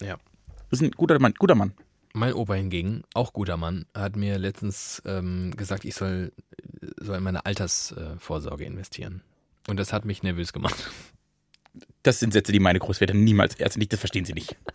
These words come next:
Speaker 2: Das sagen sie nicht. So, sowas, an sowas denken die nicht.
Speaker 1: Ja, ich möcht-, ich, es ist jetzt auch kein, ich möchte auch überhaupt nicht darüber reden. Das ist jetzt einfach nur, wollte ich nur mal gesagt haben.
Speaker 2: Ich wollte nur den Schock mit euch teilen.
Speaker 1: Ja.
Speaker 2: Das ist okay. Ja, aber er hat nicht ganz unrecht, ne? Also man kann ja mal sagen.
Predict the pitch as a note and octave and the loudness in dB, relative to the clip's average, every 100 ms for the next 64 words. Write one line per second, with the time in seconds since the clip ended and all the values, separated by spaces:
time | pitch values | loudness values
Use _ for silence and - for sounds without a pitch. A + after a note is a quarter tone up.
0 | - - - A#2+ G#2 F2+ F2+ F2+ C3+ A#2+ | -16 -2 6 8 8 6 2 4 8 10
1 | A#2+ F#2+ A#2 G#2+ G2+ G2 - - - - | 10 8 6 6 6 4 -2 -4 -8 0
2 | D#3+ D3+ F3+ - C#3+ - D3 D3+ C#3 E3 | 4 8 6 6 2 2 0 0 0 0
3 | - - D3+ D3+ B2 D3+ D3+ B2 - C3 | 0 0 2 2 2 2 2 0 -2 0
4 | B2+ C#3 C#3+ B2+ B2 G2+ F#2+ E2 F2 - | 2 2 0 0 0 2 2 0 -4 -8
5 | G2 - G2+ G#2 - A2 A#2+ A#2+ A2 G#2+ | -8 -6 -6 -4 -2 -2 0 2 2 0
6 | - G#2+ A2 A#2 A2+ A#2 G#2+ F#2 D#2 E2 | -2 -2 -2 0 2 4 4 4 0 -2
7 | - - E2+ B2+ B2 B2+ - B2 - A#2+ | -4 0 6 8 8 6 6 4 4 4
8 | G#2 - A2 F#2+ G2+ F2+ - - - - | 4 4 2 4 0 -4 -6 -20 -20 -20
9 | - - _ _ - B2 A2+ G#2+ - - | -20 -20 _ _ 4 6 6 2 0 6
10 | B2 G#2 - G2+ - G#2 C3+ D3+ A2 - | 6 6 4 2 0 2 4 6 4 6
11 | A#2 D3+ _ _ _ - G2+ G#2+ G#2+ G#2 | 2 2 _ _ _ 0 2 4 6 6
12 | G#2 A#2 | 6 2